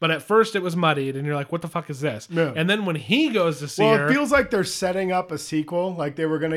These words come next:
Speaker 1: Oh,
Speaker 2: continue more
Speaker 1: definitely.
Speaker 2: with it. But the thing is, is they wrapped up all three of those stories. After that comes Hellboy in Hell.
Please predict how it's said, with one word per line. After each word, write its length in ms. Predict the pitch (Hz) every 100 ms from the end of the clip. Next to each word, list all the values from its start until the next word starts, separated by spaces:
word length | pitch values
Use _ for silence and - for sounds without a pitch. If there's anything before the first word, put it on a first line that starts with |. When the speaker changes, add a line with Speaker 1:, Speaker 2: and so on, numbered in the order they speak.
| -
Speaker 1:
Oh, 80 | 165
Speaker 2:
continue 260 | - 165 170
more 80 | 151
Speaker 1:
definitely. 280 | 139 147 170
Speaker 2:
with 120 | 190
it. 160 | 196 147
But 140 | 170
the 60 | 160
thing 260 | - 180 170
is, 220 | 190 160
is 120 | 151
they 160 | 165 160
wrapped 440 | 131 156 151 -
up 240 | 185 147 -
all 220 | 147 160
three 240 | 160 160 160
of 80 |
those 180 | 151 143
stories. 440 | - 160 156 127 -
After 320 | 147 175 190 147
that 280 | 156 170
comes 200 | - 151 143
Hellboy 400 | 160 143 139 120
in 80 |
Hell. 240 | 113 110